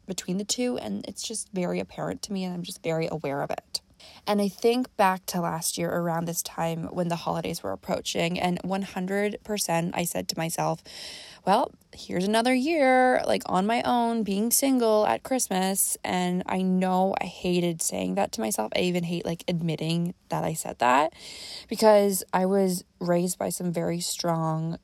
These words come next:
independent women who showed me, you know, how to be self-sufficient and proved to me that we, we don't need men in our life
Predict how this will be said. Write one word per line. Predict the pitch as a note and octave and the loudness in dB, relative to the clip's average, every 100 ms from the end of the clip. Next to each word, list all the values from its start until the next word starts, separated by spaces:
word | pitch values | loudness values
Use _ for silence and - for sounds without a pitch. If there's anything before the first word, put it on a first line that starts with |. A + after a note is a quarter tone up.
| - | -2
independent | F3+ E3+ F3 E3+ D#3+ D#3 - | 0 0 -2 -2 -2 -6 -2
women | E3 D#3 - - | -2 -2 -6 -8
who | E3+ E3 | -4 -2
showed | - E3 D#3+ | 0 0 -2
me, | D#3+ D#3+ D#3+ | -2 -4 -4
you | - E3+ | -6 -6
know, | - | -8
how | - F3+ | -2 4
to | G3 | 4
be | F3 | 4
self-sufficient | E3+ - - - G3 - - - - | -2 -2 -2 -6 -8 -8 -8 -8 -4
and | E3 E3 | -4 -4
proved | - G#3 G#3 | 0 0 0
to | F#3+ | -4
me | E3 E3 | -4 -4
that | - - | -6 -10
we, | - - | -16 -12
we | - F3+ | -4 2
don't | G#3 G#3 | 2 2
need | G3+ F3+ | -2 0
men | E3+ E3+ | 0 0
in | - E3+ | 0 0
our | E3 | 0
life | E3+ E3+ A3 - | 0 0 0 -4